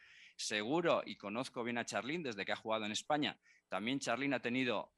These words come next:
momentos de forma diferentes, incluso ha pasado por lesiones. Entonces, las decisiones de los anteriores no las puedo juzgar, pero seguro que estaban justificadas.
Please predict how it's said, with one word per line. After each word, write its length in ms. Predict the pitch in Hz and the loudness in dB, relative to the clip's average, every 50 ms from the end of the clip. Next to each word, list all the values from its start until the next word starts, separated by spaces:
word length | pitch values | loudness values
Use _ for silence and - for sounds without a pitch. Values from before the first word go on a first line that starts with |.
| _ | _
momentos 500 | - 95 95 95 104 117 123 - 127 117 | -10 -8 -6 -4 -2 -2 -2 -2 -2 -4
de 100 | - 120 - | -4 -4 -4
forma 340 | - 143 147 139 120 98 | -2 -2 0 0 0 0
diferentes, 720 | 95 95 - - 95 101 113 127 131 - 196 220 233 - - | -2 -2 -4 -4 -4 -2 -2 -2 -2 -2 -2 -2 -4 -6 -6
incluso 400 | - 104 98 - 95 90 - 196 | -6 -8 -6 -6 -8 -6 -4 -4
ha 60 | 196 | -4
pasado 320 | 190 - - 90 90 90 85 | -4 -6 -6 -6 -6 -6 -6
por 160 | - 92 95 | -8 -6 -4
lesiones. 500 | 101 104 - - 180 165 131 101 - - | -2 -2 0 0 2 0 0 0 -2 -6
Entonces, 240 | 98 104 123 120 110 | -6 -4 -4 -2 -2
las 140 | 104 101 101 | -2 -4 -4
decisiones 440 | 107 - 110 101 - 143 151 151 | -6 -6 -6 -4 -2 -2 -2 -2
de 60 | 147 143 | -2 -2
los 140 | 135 127 | -2 -2
anteriores 480 | 139 123 120 123 120 135 139 131 117 117 | -2 -2 0 0 0 0 0 0 0 0
no 80 | 123 143 | 0 0
las 160 | 151 139 - | 0 0 -2
puedo 180 | - 127 113 | -2 -4 -4
juzgar, 420 | - - 107 107 113 156 190 - - | -4 -4 -4 2 4 6 6 6 4
pero 140 | - 101 - | -2 -8 -6
seguro 460 | - - 107 113 139 170 185 147 107 | -4 -2 -2 0 2 2 2 2 0
que 60 | 98 | -2
estaban 280 | - - 113 101 101 - | -2 -2 -2 -2 -2 -4
justificadas. 680 | - 101 - - 101 - 98 - 98 87 - - - | -8 -10 -10 -10 -10 -8 -6 -4 -4 -4 -4 -8 -12